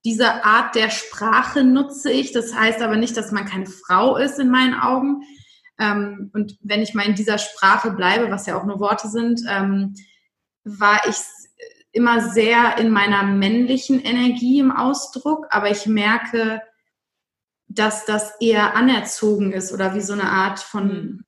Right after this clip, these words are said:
Speaker 1: Mechanismus, äh, war, um zu überleben. Und dass ich, sobald ich mich aber in meine wirklich archetypisch weiblichen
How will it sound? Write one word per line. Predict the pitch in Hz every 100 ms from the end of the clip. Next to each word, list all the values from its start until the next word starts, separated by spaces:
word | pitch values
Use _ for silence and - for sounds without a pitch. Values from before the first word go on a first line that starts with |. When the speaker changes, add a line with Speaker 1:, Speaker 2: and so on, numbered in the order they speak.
| 440
Speaker 1:
Mechanismus, | - 233 226 233 - 220 190 185 - -
äh, | 202 190 185
war, | 190 185 208 254
um | 208 208
zu | -
überleben. | 190 185 185 202 254 302 339 - - _ -
Und | 220
dass | 220 226
ich, | -
sobald | 226 196 - 220 277 294
ich | 277
mich | 262 254 233
aber | 233 226
in | 226
meine | 220 208 214 196
wirklich | 214 220 220 - - _ _ _ _ _
archetypisch | - 226 262 262 - - 269 240 - 196
weiblichen | 180 220 254 233 226 226 214 202 196 202 196 -